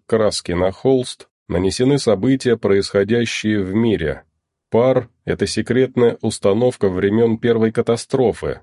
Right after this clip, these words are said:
разработки которой были заморожены. Я надеюсь, все понимают причины. Думаю, тут важно каждое слово, произнесенное в иносказательной форме. В общем, наши разведчики пока раздумывают,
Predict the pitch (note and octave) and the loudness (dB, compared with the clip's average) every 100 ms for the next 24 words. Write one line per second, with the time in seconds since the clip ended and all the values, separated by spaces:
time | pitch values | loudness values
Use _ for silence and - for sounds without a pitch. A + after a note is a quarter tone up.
0 | _ F2 E2+ E2+ F#2+ G2+ G2 G2+ G2+ G2 | _ -4 -2 0 0 0 -2 -2 -2 0
1 | A#2+ F#2+ E2+ G2+ G2 F2 G2 G#2 G#2 E2 | 0 0 0 0 0 0 0 2 2 0
2 | D#2 D2 C2+ _ _ _ _ _ E2+ F#2+ | -2 -4 -6 _ _ _ _ _ -2 0
3 | G#2 A2+ A2 - - - - E3 E3 G#2+ | 0 2 0 -2 -12 -14 -2 0 2 2
4 | F#2 E2+ D#2 - F#2 - F#2 D2+ C#2+ - | 2 0 -2 -4 -4 -4 -4 -4 -6 -10
5 | _ _ _ _ - F#2 C3 C#3 C3 C3+ | _ _ _ _ -6 0 2 2 2 0
6 | C#3 C3+ B2 B2+ C3+ B2+ A2+ B2 A#2+ C#3 | 2 2 2 0 0 0 0 -2 -2 0
7 | C#3 G2+ D#2 - - F#2 F#2+ G2 G2+ - | 0 2 -2 -4 -4 -2 0 0 0 0
8 | A2+ G#2+ G2+ F2+ G2 F#2+ - G2 G2 F#2 | 0 2 2 2 0 0 0 0 0 0
9 | F#2+ F#2 F#2+ F#2+ A2 F#2 D#2+ C#2+ - _ | -2 0 0 0 -2 0 -2 -6 -10 _
10 | _ _ _ E2+ C3 - C3+ C3 B2+ A#2+ | _ _ _ -4 -2 0 0 2 2 2
11 | A#2+ A#2 B2 C3+ - A2+ A2 A2+ A2+ B2+ | 2 0 -2 -2 -4 -4 -2 -2 2 2
12 | A#2 G#2 G2+ C#3 A2 D#2+ D2+ C#2+ | 2 0 0 2 2 0 -4 -8